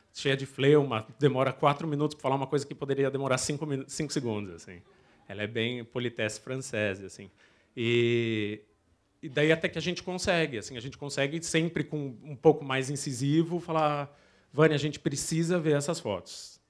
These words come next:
Se você precisar, eu, eu peço um Uber, eu peço o que você quiser, vamos achar essas fotos."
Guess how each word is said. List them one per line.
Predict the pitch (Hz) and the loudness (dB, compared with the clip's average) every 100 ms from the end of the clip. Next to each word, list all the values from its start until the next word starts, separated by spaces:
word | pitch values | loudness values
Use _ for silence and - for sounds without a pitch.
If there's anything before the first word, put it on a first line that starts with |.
| _ | _
Se | - 127 | -14 -4
você | 139 | -4
precisar, | 139 147 127 131 139 | -2 -2 4 6 6
eu, | 147 | 4
eu | 131 | 4
peço | - 135 143 | 4 4 4
um | 175 139 127 135 | 4 6 6 4
Uber, | 131 139 | 6 6
eu | 131 | 6
peço | 127 151 | 4 0
o | |
que | 139 139 | -6 -8
você | 160 156 | -6 -8
quiser, | - 127 120 | -6 0 2
vamos | 123 131 131 156 147 | 2 4 4 4 -4
achar | 139 127 135 | -4 -4 -6
essas | 139 165 | -8 -10
fotos." | 143 139 139 | -6 -6 -8